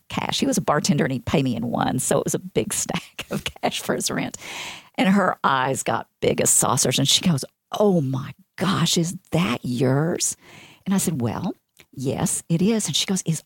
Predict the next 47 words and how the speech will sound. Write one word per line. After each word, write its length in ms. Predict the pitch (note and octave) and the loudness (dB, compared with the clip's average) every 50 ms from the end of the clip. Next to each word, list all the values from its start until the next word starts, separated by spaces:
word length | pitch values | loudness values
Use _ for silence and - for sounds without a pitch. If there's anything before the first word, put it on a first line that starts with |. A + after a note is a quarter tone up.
| - | -16
all 240 | - - - - B2+ | -14 -10 -8 -6 0
that 260 | - G3+ A3+ - - | 0 2 0 2 2
yours?" 300 | G3 F3+ F#3+ A3+ D#4 - | 2 4 4 2 2 0
And 60 | C4+ A#3 | 0 2
I 20 | |
said, 220 | A#3+ - D4+ D#4 - | 0 0 0 2 2
"Well, 280 | D#4+ D#4+ D#4 D#4+ E4 _ - - - - _ _ _ _ _ _ - | 4 4 4 2 0 _ -18 -20 -20 -20 _ _ _ _ _ _ -6
let 100 | - D#4 | -4 0
me 120 | D4+ C4 | 0 0
explain 440 | F3 - - - - C#3+ D3 C#3 C3+ | 0 0 -4 -6 -4 -2 -2 -2 -2
it 80 | - - | -4 -4
to 100 | - - | -4 -2
you." 120 | - - | -2 0
So 120 | - - E3+ | 2 2 2
I 60 | F3+ | 2
took 220 | - - A3 G#3 | 4 2 0 2
this 280 | - E3+ D3 - - - _ _ _ _ _ _ _ _ _ - | 0 -2 -2 -2 -6 -12 _ _ _ _ _ _ _ _ _ -6
big 220 | F3 C#3+ A#2 - | -6 -4 -4 -2
stack 320 | - - - B2+ A#2 - | -4 -2 -2 -2 -2 -2
of 80 | A2 - | -4 -4
cash 300 | - - - G2+ - - | -4 -4 -4 -4 -4 -4
and 80 | - C#3 | -4 -2
I 20 | |
said, 220 | - - D#3+ D3+ | 0 0 0 0
"So 340 | - - - G#3 E3 C3 - - _ _ - - - _ _ _ _ _ _ _ _ - | 2 2 2 2 2 0 -4 -8 _ _ -20 -20 -20 _ _ _ _ _ _ _ _ -2
this 160 | D#3+ D3+ - | 0 2 4
is 280 | F#3+ G#3 A3+ - - - _ _ _ _ - | 4 4 4 2 0 -2 _ _ _ _ 2
the 60 | G3 | 4
money 260 | F#3 D#3+ C#3+ B2 C#3+ F3 | 4 6 6 4 4 4
that 200 | C#3+ C#3 - - | 2 0 0 0
my 240 | B2+ B2+ C#3 F#3 - - _ _ _ _ _ _ - | 0 0 0 -2 -4 -10 _ _ _ _ _ _ -6
renter 280 | - C3 C#3+ C3+ - D3 | -2 0 0 0 0 -2
pays 340 | - - - B2 B2 B2 - | -2 0 0 0 0 -2 -2
to 140 | - C3 B2+ | -2 0 0
me." 180 | B2+ D3 - _ _ _ _ _ _ _ _ _ _ _ - - | 0 -2 -4 _ _ _ _ _ _ _ _ _ _ _ -6 -2
And 100 | D#3+ D#3+ | 0 0
I 60 | D#3+ | 0
counted 420 | - - - - G#3+ G#3 G3+ F#3+ | 2 2 4 4 4 4 4 4
out 300 | E3 E3 D3+ C#3+ C3+ - _ _ - | 4 4 4 2 0 -2 _ _ -8
the 100 | - F3 | -4 -2
amount 400 | D3 C3+ - C#3 C#3 C3+ B2+ B2 | 0 2 4 4 4 2 2 0
that 120 | - - - | -2 -4 -2
would 120 | C3 B2+ | -2 0
go 100 | B2+ A#2+ | 2 2
to 100 | A#2 B2 | 2 2
the 120 | - G#2 G2 | 0 0 0
mortgage, 500 | A2 A#2 A2 - G#2+ - - - - | 0 -2 -2 -2 -4 -6 -6 -8 -12